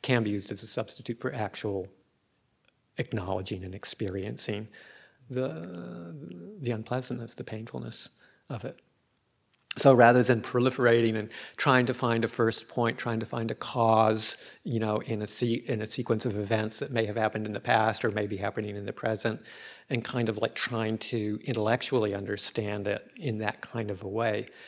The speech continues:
we go straight to the experience. Uh, and the best place to do that is in the body. Of course, you've probably heard that before <laughs> from many people.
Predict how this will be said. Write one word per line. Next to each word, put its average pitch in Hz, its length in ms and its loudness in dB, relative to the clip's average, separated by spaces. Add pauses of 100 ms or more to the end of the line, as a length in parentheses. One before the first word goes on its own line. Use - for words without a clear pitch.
(200)
we 139 80 -2
go 127 120 4
straight 120 420 2
to 107 500 -2 (100)
the 113 100 -2
experience. 107 1000 -2 (360)
Uh, 110 420 -6 (220)
and 113 240 0
the 113 60 -4
best 117 280 4
place 104 260 -2
to - 100 -14
do 131 160 -4
that 113 220 -2
is 95 120 -6
in 98 120 -6
the 107 80 -6
body. 120 420 0 (420)
Of - 60 -14
course, - 400 -4
you've 107 200 -10 (240)
probably 98 260 -6
heard 104 160 -2
that 104 180 -2
before 120 400 4 (560)
<laughs> - 560 -18
from 107 180 -6
many 101 200 -4
people. 107 360 -4